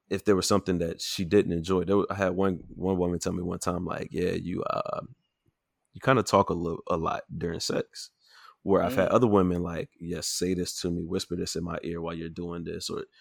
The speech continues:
Speaker 1: talk me through it." It worked for them, but it wasn't working for her. And she, you know, she came to me afterwards. I didn't feel any kind of way. At first, I was a little confused, like, "Damn,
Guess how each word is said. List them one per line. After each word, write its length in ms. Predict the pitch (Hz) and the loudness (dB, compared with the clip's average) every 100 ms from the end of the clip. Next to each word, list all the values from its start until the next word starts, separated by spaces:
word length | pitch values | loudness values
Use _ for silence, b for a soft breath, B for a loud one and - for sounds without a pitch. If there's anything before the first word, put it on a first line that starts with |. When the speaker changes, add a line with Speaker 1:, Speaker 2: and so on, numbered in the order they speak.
| b b _ | b b _
Speaker 1:
talk 260 | - 101 - | 6 6 6
me 100 | 90 | -4
through 320 | - 120 113 | 4 6 6
it." 120 | 87 - _ _ _ _ _ _ _ _ _ _ | 2 -4 _ _ _ _ _ _ _ _ _ _
It 120 | 85 | -4
worked 200 | 80 87 | 0 -2
for 80 | - | 0
them, 240 | 87 123 123 | 2 4 2
but 260 | 92 85 85 | -4 -6 -4
it 80 | 82 | -2
wasn't 260 | 90 87 | -2 -2
working 220 | 87 85 | -4 -4
for 140 | - 85 | -6 0
her. 180 | 113 117 | 4 4
And 200 | 92 90 | 2 -4
she, 160 | 98 | -4
you 120 | 101 | -4
know, 100 | 98 | -2
she 140 | - 101 | -4 -4
came 200 | 104 98 | -2 -2
to 100 | 107 | 0
me 120 | 104 | 0
afterwards. 460 | 110 151 98 101 - B B - | 2 2 0 -2 -4 B B 2
I 80 | |
didn't 180 | 131 110 | 4 4
feel 200 | - 95 | 4 0
any 120 | 90 | 0
kind 180 | 87 85 | -4 -4
of 60 | 85 | -2
way. 240 | 87 95 | 0 0
At 60 | 92 | 2
first, 220 | 131 135 | 4 4
I 40 | 98 | 4
was 100 | 92 | 0
a 40 | |
little 80 | 90 | -2
confused, 400 | 90 - 131 92 | -4 -2 0 0
like, 160 | 76 | -4
"Damn, 400 | - 135 101 - | -2 -2 -2 -6